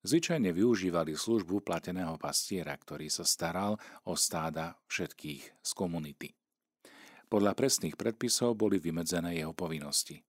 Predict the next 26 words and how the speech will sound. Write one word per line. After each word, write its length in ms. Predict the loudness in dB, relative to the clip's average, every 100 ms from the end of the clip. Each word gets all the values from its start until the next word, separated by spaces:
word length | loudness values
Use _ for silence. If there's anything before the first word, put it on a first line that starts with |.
| _
Musel 240 | -6 -2 -2
sa 160 | -4
postaviť 480 | -4 0 0 0 -2
na 160 | -4 -6
odpor 320 | -8 -10 -8
vlkovi 560 | -8 -2 0 2 0
alebo 240 | -2 -6 -8
medveďovi, 560 | -8 -6 -2 2 2 0 -6 -20 -20 -20 -20 _ _
dvom 440 | -4 -4 -4 -4 0
psom, 480 | 4 6 6 2 -2
menším 400 | -2 0 0 -2
zvieratám, 800 | -4 -2 0 0 2 2 2 0 -6 -6 2
ale 160 | 2
mohol 240 | 4 4 4
utiec 600 | 2 2 2 4 2 0
napríklad 440 | -4 -2 -2 -2 -2
pred 160 | -6 -6 -12 -4
levom 400 | 0 2 2 0
alebo 280 | -4 -6 -4
leopardom, 760 | -2 -2 -2 -2 -4 -12 -14 _ _ -20 _
či 160 | -8 -4
pred, 240 | -4 -4 -8 -20 _
eh, 320 | -4 -2 -4 -8 _ -8
väčšou 240 | -4 -4
skupinou 400 | -4 -4 -4 -6 -4
zlodejov. 500 | -4 -4 -4 -8 -10